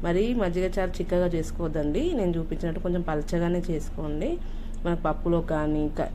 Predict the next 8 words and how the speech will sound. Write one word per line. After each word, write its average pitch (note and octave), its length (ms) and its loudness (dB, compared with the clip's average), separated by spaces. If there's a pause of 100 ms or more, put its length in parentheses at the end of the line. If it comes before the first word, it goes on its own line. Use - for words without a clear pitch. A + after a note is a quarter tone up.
ఏదైనా E3 320 2
ఫ్రై D#3+ 160 2 (120)
కర్రీలో D#3 300 0 (120)
కానీ D3 280 0
వేసుకుంటే D#3 420 -2 (100)
బాగుంటుంది. C#3 500 0 (560)
ఇక F3 60 0 (100)
ఇప్పుడైతే E3 340 0